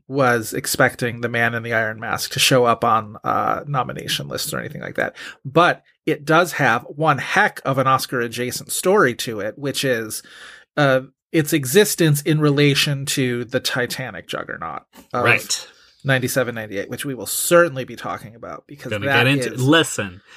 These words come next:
Speaker 2: what does everybody want on Christmas but to watch and talk about a James Cameron movie?
Speaker 1: <laughs> God,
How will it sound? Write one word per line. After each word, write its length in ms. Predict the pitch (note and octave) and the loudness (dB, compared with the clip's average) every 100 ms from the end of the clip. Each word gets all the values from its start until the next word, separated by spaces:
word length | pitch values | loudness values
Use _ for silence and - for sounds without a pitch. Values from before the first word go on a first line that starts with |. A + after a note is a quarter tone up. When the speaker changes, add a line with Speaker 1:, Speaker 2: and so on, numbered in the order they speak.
| - - | -12 4
Speaker 2:
what 240 | D#3+ F3+ | 4 6
does 240 | G#3+ G#3+ G3 | 6 6 6
everybody 480 | G3 G3 G3 F3+ | 2 2 2 2
want 240 | F3 F3 E3 | 4 4 4
on 120 | D#3+ | 0
Christmas 520 | - E3 - A2 G2+ | 0 -2 -2 -6 -4
but 160 | - A2 | -4 -6
to 100 | G#2+ | -4
watch 460 | A2 C3 C3+ - G#2 | 2 6 6 2 -6
and 120 | F#2+ | -6
talk 320 | - B2+ B2+ | 0 0 0
about 220 | A2 G2 | -4 -4
a 60 | F2+ | -4
James 380 | - G#2+ G#2+ - | -4 -4 -6 -6
Cameron 400 | A#2 A#2+ A#2 F#2+ | -6 -4 -6 -10
movie? 420 | C2 - D2 B2 - | -16 -16 -14 -14 -12
Speaker 1:
<laughs> 1800 | G2+ B2 C#3+ F#3 - E3 - G3+ - G#3+ - A3 - A3+ - _ - | -6 -2 2 2 2 0 2 2 2 -2 0 -4 -2 -6 -6 _ -18
God, 440 | - A2+ C#3+ C#3+ | -12 -6 -6 -6